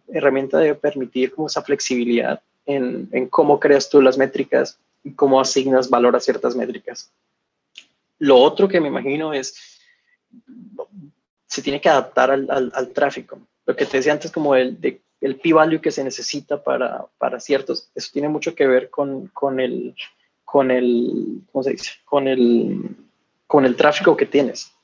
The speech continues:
Entonces, eh, claro, me imagino que una herramienta debe ser lo suficientemente flexible para que se adapte, o que conozca tu pro-, que, que sepa más o menos el tráfico que va a recibir tu producto en, en cierto tiempo.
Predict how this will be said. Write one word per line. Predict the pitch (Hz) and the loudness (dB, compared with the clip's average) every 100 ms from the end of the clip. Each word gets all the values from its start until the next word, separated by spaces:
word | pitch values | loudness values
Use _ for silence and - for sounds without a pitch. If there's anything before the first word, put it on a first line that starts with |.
| _ | _
Entonces, | 131 123 131 127 127 139 135 127 - | -10 0 2 2 4 4 4 2 -2
eh, | 143 131 131 - - _ - _ _ _ - | 0 0 -2 -8 -14 _ -20 _ _ _ 2
claro, | 139 123 | 4 4
me | 127 | 4
imagino | 123 143 | 2 2
que | |
una | 151 | 2
herramienta | 151 131 127 135 | 4 4 2 4
debe | 139 139 | 4 4
ser | - 143 | 0 -4
lo | 139 147 | -4 -4
suficientemente | - 135 131 131 147 139 139 143 | -8 -8 -4 -4 -4 -6 -8 -10
flexible | 127 - - 143 147 | -12 -12 -10 -8 -6
para | 147 131 123 | -4 -4 -4
que | - 120 107 | -8 -12 -8
se | - | -4
adapte, | 117 123 127 - 139 127 - _ _ | 0 2 2 2 0 0 -12 _ _
o | |
que | - - | -4 0
conozca | 127 135 - 143 | 2 2 0 -2
tu | 143 131 | -2 -4
pro-, | - - | -6 -6
que, | - 123 120 | -10 -12 -12
que | - | -6
sepa | 131 165 160 | 0 2 2
más | 147 143 | 0 0
o | 143 | -2
menos | 143 143 | -4 -6
el | 127 | -4
tráfico | - 135 - 139 | -2 -2 -4 -4
que | 135 | 2
va | 127 | 2
a | 135 | 2
recibir | 135 131 127 | -2 -4 -6
tu | 139 | -8
producto | 135 127 123 120 139 135 - - - _ - | -4 -2 -2 -2 -2 -2 -6 -20 -20 _ 0
en, | 135 127 120 117 117 - - - | 4 4 4 0 -4 -8 -18 -12
en | 127 123 | -10 0
cierto | 143 120 151 | 2 2 0
tiempo. | 143 135 127 214 | 2 0 0 -6